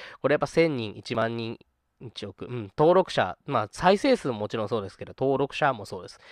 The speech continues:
全ての数字を底上げすることっていうのが、まずそれは第一です。僕個人ですよ。うちのチャンネルの方向性っていうのは僕個人はそう思ってます。だから、僕は正直言った話、どんなことやっても数字取るっていうのが僕は思ってる。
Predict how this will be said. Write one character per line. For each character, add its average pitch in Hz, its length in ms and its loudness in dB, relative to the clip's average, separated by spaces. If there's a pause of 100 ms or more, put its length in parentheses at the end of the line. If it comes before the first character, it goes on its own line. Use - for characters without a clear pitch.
(200)
全 262 260 0
て 202 80 -2
の 131 120 2
数 135 220 0
字 131 100 -2
を 123 60 2
底 156 260 2
上 160 100 8
げ 160 80 -2
す 156 140 -6
る 143 80 -4
こ 139 100 -10
と 135 120 -8
っ - 20 -8
て - 160 -10
い 101 40 -6
う - 20 -10
の 90 60 -12
が、 98 60 -8
ま 101 120 -4
ず - 80 -20
そ 104 80 -8
れ 101 40 -8
は 107 80 -6
第 117 240 0
一 - 240 -16 (180)
で 107 100 -18
す。 - 180 -20
僕 180 180 4
個 262 180 4
人 147 220 0
で 95 120 -12
す - 40 -20
よ。 - 140 -18 (480)
う 143 80 -2
ち 233 120 -2
の 247 100 8
チ 240 100 6
ャ 233 60 8
ン 226 40 0
ネ 226 80 6
ル 220 60 -2
の 214 80 2
方 170 180 4
向 175 160 0
性 202 120 0
っ 202 40 0
て - 80 -8
い - 20 0
う - 20 4
の - 20 4
は 123 60 -4
僕 131 160 -2
個 160 140 2
人 220 120 -4
は 220 80 0
そ 110 140 -2
う - 20 -4
思 98 120 -8
っ - 40 -12
て - 160 -20
ま - 60 -20
す。 - 180 -20 (1000)
だ 214 100 4
か 247 80 6
ら、 208 200 6
僕 254 320 0
は 339 100 6
正 175 180 2
直 156 140 -2
言 131 100 -12
っ - 40 -20
た 107 80 -8
話、 95 400 -4
ど 147 180 6
ん 226 60 4
な 285 80 6
こ 359 100 4
と - 80 6
や 147 40 6
っ 117 40 2
て 110 80 -4
も 107 80 -6
数 127 200 0
字 131 140 -6
取 131 180 4
る - 20 -18
っ - 40 -20
て - 160 -4
い 131 40 2
う - 20 2
の 226 80 4
が 277 280 2
僕 110 420 -4 (100)
は 233 160 10
思 120 240 6
っ 107 40 -4
て - 200 -16
る。 - 160 -20